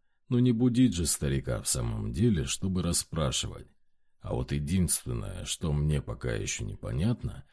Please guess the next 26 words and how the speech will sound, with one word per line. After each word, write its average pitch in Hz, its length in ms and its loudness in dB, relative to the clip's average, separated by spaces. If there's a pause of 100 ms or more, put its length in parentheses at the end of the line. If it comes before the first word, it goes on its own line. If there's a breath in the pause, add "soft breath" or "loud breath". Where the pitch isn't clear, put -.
(240 soft breath)
так - 220 -4
это 151 220 2
моя 123 300 6
причуда. 107 800 0 (580)
Текста - 460 0
с - 40 -4
цифрами 107 560 2
перед 85 280 0
глазами 87 600 0
я 104 260 -4
больше 127 420 0
не 123 160 2
видел. 80 460 -2 (220)
Его 127 260 -2
как 113 240 -6
будто 147 320 0
с - 80 -2
вчерашним 64 600 -4
ударом 107 500 0
выключило. - 720 -8 (460)
Разузнать 113 680 0
бы, 80 200 0
что - 320 -4
это - 160 -2
еще 58 340 -4
такое, 104 680 -2